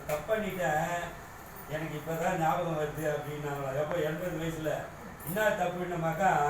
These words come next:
இவங்க புள்ள உண்டா இருக்கும் பொழுது, என், எனக்கு நல்ல சுகப்பிரசவம் ஆச்சு,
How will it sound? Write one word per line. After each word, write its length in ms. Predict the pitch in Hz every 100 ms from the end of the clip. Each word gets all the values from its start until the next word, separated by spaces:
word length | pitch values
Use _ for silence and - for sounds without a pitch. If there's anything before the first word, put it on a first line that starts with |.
| 165 175 - - - - 165
இவங்க 220 | 180 170
புள்ள 600 | - 185 226 208 170 160 151
உண்டா 320 | 170 202 202
இருக்கும் 320 | 175 180 165
பொழுது, 500 | 165 180 185 180 151 160 175 - - -
என், 260 | 160 160 156 - -
எனக்கு 400 | 165 170 165 160
நல்ல 280 | 151 165 202
சுகப்பிரசவம் 800 | 202 185 202 190 180 190 175 165
ஆச்சு, 520 | 180 180 196 208 214